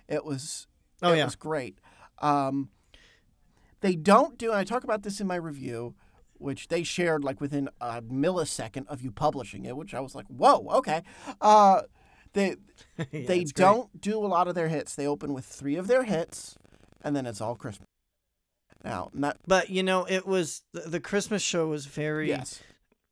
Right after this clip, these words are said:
Speaker 2: very, uh, s-, very well done.
Speaker 1: Yeah, and it was, and it
Speaker 2: Um,
Speaker 1: was needed.
Speaker 2: some really neat effects.
Speaker 1: Yeah.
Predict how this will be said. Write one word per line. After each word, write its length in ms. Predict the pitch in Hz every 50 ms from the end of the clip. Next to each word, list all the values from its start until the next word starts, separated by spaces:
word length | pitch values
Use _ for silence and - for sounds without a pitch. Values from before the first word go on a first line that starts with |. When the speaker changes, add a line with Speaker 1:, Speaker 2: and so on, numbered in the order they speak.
| _ _ _ _ _ _ _ _ _ _ _ _ -
Speaker 2:
very, 640 | 147 135 156 156 160 160 160 151 147 143 139 131 120
uh, 180 | 101 135 131 123
s-, 240 | 123 - - - _ _ _ _ _ _ _ _ _ 113 - - -
very 380 | 147 131 131 139 143 143 139 139
well 180 | 135 131 123 117
done. 200 | 117 - 82 80 -
Speaker 1:
Yeah, 220 | 190 208 208 156 -
and 140 | 190 254 277
it 100 | - 269
was, 180 | 269 240 208 202
and 160 | 143 131 131
it 40 | 123
Speaker 2:
Um, 40 | 123
Speaker 1:
was 160 | - 196 -
needed. 200 | 165 151 147 143
Speaker 2:
some 240 | - 185 170 170 175
really 260 | 185 202 220 226 226 214
neat 180 | 202 202 190
effects. 420 | 175 139 - 160 143 110 - - -
Speaker 1:
Yeah. 180 | 214 254 214